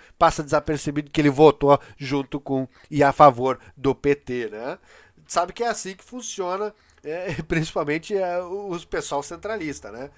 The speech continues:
E o P L é, é um partido que, na verdade, é, a gente tá vendo todo essa, esse tumulto aí,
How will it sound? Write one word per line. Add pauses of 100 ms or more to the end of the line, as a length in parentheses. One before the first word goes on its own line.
(520)
E
o
P
L (1120)
é,
é
um
partido
que,
na
verdade,
é,
a
gente
tá
vendo
todo
essa,
esse
tumulto
aí,